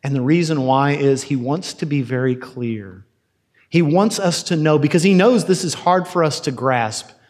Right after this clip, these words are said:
that every single one of us is made in his image, male and female. If you're a man, if you're a woman, you're still made in his image. You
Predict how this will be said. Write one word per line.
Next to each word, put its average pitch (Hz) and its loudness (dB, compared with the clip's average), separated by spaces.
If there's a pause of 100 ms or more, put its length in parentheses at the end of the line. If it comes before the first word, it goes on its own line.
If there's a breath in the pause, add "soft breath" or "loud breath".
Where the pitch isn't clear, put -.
(420)
that 143 -8
every 214 0
single 190 -2
one 127 0
of 117 -6
us 120 -8
is 113 -6
made 131 0
in 127 -4
his 131 -2
image, 117 -6
male 185 2
and 165 -2
female. 127 -2
If 123 -10
you're 156 2
a 135 2
man, 175 0
if 156 -4
you're 170 0
a 165 2
woman, 131 -4 (580 soft breath)
you're 127 -12
still 160 -2
made 120 -4 (360)
in 113 -12
his 123 -2
image. 110 -2
You 175 0